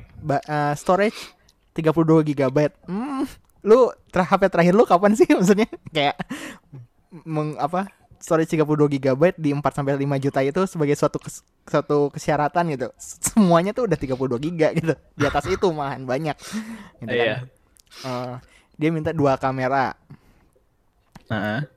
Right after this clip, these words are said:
Speaker 1: Sama baterainya kalau bisa di atas tiga ribu. Dan salah satu yang gue saranin tuh ya Nova tiga i Huawei,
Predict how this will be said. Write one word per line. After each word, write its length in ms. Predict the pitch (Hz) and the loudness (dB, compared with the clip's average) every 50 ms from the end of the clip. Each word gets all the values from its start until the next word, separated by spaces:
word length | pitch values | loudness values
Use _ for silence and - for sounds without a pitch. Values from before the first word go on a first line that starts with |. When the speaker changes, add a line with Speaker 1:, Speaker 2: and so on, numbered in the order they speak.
| _ _ _ | _ _ _
Speaker 1:
Sama 640 | _ - 135 120 117 113 117 120 135 147 156 160 151 | _ -12 -10 -10 -10 -10 -10 -8 -6 -6 -4 -4 -4
baterainya 840 | 151 131 123 117 - 123 117 117 127 147 156 160 165 160 156 160 - _ | -4 -6 -6 -6 -8 -8 -10 -8 -6 -6 -4 -4 -4 -6 -8 -12 -16 _
kalau 180 | - 117 113 107 | -12 -12 -10 -10
bisa 160 | 107 123 147 | -6 -6 -6
di 100 | 147 139 | -4 -4
atas 280 | 117 - - 113 - | -6 -6 -10 -14 -14
tiga 180 | - - 117 113 | -14 -12 -12 -10
ribu. 320 | 110 120 123 135 127 123 - _ _ _ - - _ _ _ _ _ _ _ _ _ _ _ _ _ _ _ _ _ _ _ _ _ _ _ | -8 -8 -8 -6 -6 -8 -8 _ _ _ -20 -20 _ _ _ _ _ _ _ _ _ _ _ _ _ _ _ _ _ _ _ _ _ _ _
Dan 200 | - 123 113 117 120 120 117 117 117 113 117 117 117 113 _ _ | -10 -8 -6 -6 -6 -6 -6 -6 -6 -6 -8 -8 -10 -10 _ _
salah 200 | _ - 127 120 | _ -8 -8 -6
satu 160 | 120 135 - | -4 -4 -2
yang 160 | 151 151 147 143 | -2 -2 0 0
gue 80 | 135 | -2
saranin 400 | 131 - 123 107 110 131 139 147 | -2 -2 -4 -6 -4 -6 -6 -8
tuh 160 | 156 180 175 | -4 -2 -2
ya 240 | 165 143 123 113 - - _ _ _ _ _ _ _ | -2 -2 -4 -6 -8 -12 _ _ _ _ _ _ _
Nova 280 | - 135 131 127 123 127 | -6 -4 -4 -2 -2 -4
tiga 260 | 123 - 127 127 131 117 | -6 -6 -6 -4 -4 -2
i 180 | 143 143 131 | -2 -4 -4
Huawei, 520 | 117 123 113 113 117 123 123 120 110 104 | -4 -4 -6 -6 -6 -4 -4 -4 -6 -8